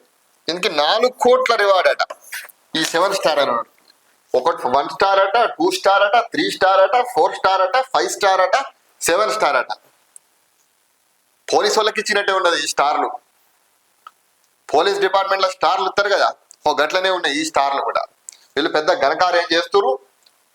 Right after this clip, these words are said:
వీళ్ళు దేశాన్ని రక్షిస్తున్నారు, దేశ సంపదను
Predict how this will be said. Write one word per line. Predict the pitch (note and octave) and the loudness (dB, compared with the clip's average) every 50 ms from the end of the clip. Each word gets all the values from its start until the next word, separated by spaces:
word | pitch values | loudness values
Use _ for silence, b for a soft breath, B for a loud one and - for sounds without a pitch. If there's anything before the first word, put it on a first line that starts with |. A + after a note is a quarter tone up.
| _ _ _ _ _ _ _ _ _ _ _ _ _ _ _ _ _ _ _ _ _ - | _ _ _ _ _ _ _ _ _ _ _ _ _ _ _ _ _ _ _ _ _ -2
వీళ్ళు | D#3+ F#3 G#3 A3 B3+ C#4 - - - _ _ _ _ _ _ _ - | 0 0 2 0 0 0 -2 -6 -8 _ _ _ _ _ _ _ 0
దేశాన్ని | C#3+ D#3 D#3+ F#3+ F#3 F3+ E3+ | 0 2 2 0 0 0 0
రక్షిస్తున్నారు, | C#3+ C3 C3 - - G3 F3+ F#3 - G3+ F#3+ F#3+ G3 A3+ A#3 - - _ _ _ _ _ _ _ _ _ _ _ _ _ C#3 | 0 -2 -2 0 0 -2 0 0 -2 -2 0 0 0 -2 -4 -8 -12 _ _ _ _ _ _ _ _ _ _ _ _ _ -2
దేశ | D#3 F3+ F3 G3+ | -2 0 0 -2
సంపదను | F#3 - D#3+ D3 D#3 D#3+ E3+ F3 F#3 F#3+ F#3+ F3+ D3+ - | 0 0 -2 -2 0 0 0 0 2 2 2 0 0 -2